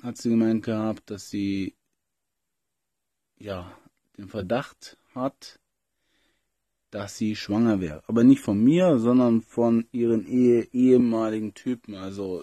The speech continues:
sie hatte irgendwie mit mehreren Typen geschlafen und irgendwie Rambabamba gehabt und da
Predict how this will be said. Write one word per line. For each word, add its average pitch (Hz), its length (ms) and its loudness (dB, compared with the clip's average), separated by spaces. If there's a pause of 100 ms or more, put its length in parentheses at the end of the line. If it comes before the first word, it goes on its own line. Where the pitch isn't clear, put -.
sie - 200 -6
hatte 107 240 -2
irgendwie 107 240 -2
mit 104 200 -2
mehreren 107 360 -2
Typen 110 340 -4
geschlafen 147 560 -2
und 113 280 -4
irgendwie 107 440 -8
Rambabamba 127 800 0 (680)
gehabt 139 540 0
und 110 680 0 (100)
da 110 520 0